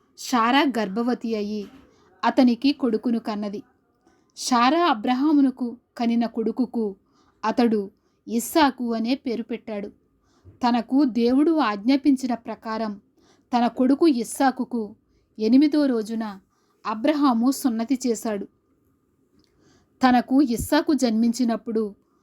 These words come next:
అబ్రహాము వయస్సు నూరేళ్ళు. అప్పుడు శారా,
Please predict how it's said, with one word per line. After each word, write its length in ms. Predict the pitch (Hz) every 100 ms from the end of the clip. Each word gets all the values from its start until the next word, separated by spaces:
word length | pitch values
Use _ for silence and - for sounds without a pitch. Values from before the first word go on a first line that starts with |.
| _ _ _
అబ్రహాము 560 | 214 220 302 294 294 254
వయస్సు 600 | 220 220 220 - 233 196 - _ -
నూరేళ్ళు. 640 | 214 226 220 214 226 - _ _ _ _ _ _ _ _ _ -
అప్పుడు 380 | 240 302 311 330
శారా, 560 | - 226 214 233 214